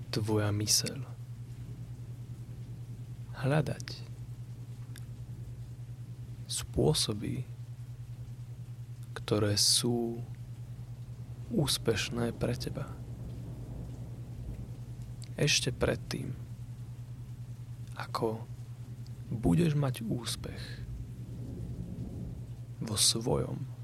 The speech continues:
živote, nájdeš všetko potrebné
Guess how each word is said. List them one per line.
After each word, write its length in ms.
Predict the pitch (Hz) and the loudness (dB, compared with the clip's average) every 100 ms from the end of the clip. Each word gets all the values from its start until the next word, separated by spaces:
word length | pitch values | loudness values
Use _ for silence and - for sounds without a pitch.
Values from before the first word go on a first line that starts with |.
| - - - - - - - - - - - - - - - - | -8 -8 -8 -8 -10 -10 -8 -8 -8 -8 -8 -8 -8 -8 -8 -2
živote, 640 | - 117 131 175 165 - 143 | 2 6 8 6 6 4 4
nájdeš 720 | 131 131 131 123 120 113 120 | 4 4 4 2 0 -2 0
všetko 560 | - - 120 - - - - - - - - - - - - - - - - - - - - - - - - | 4 6 4 0 -4 -4 -6 -8 -8 -8 -8 -8 -8 -8 -8 -8 -8 -8 -8 -8 -8 -8 -8 -8 -8 -6 2
potrebné 640 | 120 - - 117 120 123 | 2 4 0 0 -2 -2